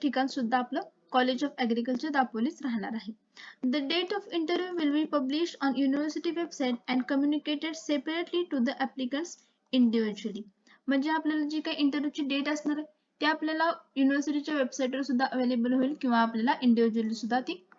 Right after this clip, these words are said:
कळवली जाणार आहे. Name of post काय आहे तर आपला senior research fellow. Number of post एक पोस्ट असणार आहे. Name of the station or place of work तर Department of Agriculture,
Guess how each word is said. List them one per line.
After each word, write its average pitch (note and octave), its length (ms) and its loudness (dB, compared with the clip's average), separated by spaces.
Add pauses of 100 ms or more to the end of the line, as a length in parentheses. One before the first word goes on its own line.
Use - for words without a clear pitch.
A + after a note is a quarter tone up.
(140)
कळवली A3 320 0 (200)
जाणार G3 300 -2
आहे. G3+ 220 -14 (1900)
Name F4+ 240 0
of F#4+ 120 2 (100)
post F4+ 260 -2
काय D#4+ 120 0
आहे D#4 160 -2
तर D4 100 0
आपला D4+ 200 -2 (140)
senior C#4 320 2
research D4 400 -4
fellow. C4 200 0 (260)
Number C4+ 280 2
of D#4 60 -4 (160)
post D4 240 -4 (480)
एक C4+ 240 0
पोस्ट D#4+ 240 -4
असणार C#4+ 280 -2
आहे. D4 80 -2 (460)
Name F4 240 2
of E4+ 160 -4
the F#4+ 60 -2 (120)
station D4+ 460 -2
or D#4 40 -2 (140)
place C#4+ 260 -2
of D4 220 -6
work C4+ 260 -2
तर F4 120 -4 (460)
Department D#4 680 -2
of D#4+ 80 0 (140)
Agriculture, B3+ 560 -2